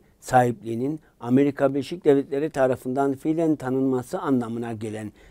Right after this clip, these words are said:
Ermeni mandasının kabulünü görüştü. Ermeni mandası tartışmasının hukuki ve siyasi anlamı ve önemi, tahkim kararının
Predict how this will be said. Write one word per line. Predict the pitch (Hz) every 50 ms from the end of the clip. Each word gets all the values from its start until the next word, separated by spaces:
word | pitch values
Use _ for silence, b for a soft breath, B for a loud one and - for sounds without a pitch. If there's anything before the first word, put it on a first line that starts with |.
| b b b
Ermeni | 127 123 135 131 131 135 160 175
mandasının | 175 156 139 127 131 127 120 117 - - 123 135 147 160 156
kabulünü | - 139 135 127 123 120 117 113 110 113 107
görüştü. | 95 101 101 98 101 - - - 98 92 - b b b b b b b b b
Ermeni | b 160 170 180 196 202 214 240
mandası | 240 214 175 156 151 139 135 120 - 135 123
tartışmasının | - 120 117 113 - 123 107 - 123 120 117 - - 120 120 123 120 - b b b
hukuki | b 139 131 - 147 139 131 135 175 180 165
ve | 147 147 135 127
siyasi | 117 - - 135 135 127 127 123 - - 165
anlamı | 147 135 131 123 120 135 156 156 143
ve | 131 120
önemi, | 110 - - 117 113 110 110 113 123 135 143 b b b b b b
tahkim | - 135 123 - - - 175 185 175
kararının | - 139 139 139 131 123 120 120 123 131 143 156 151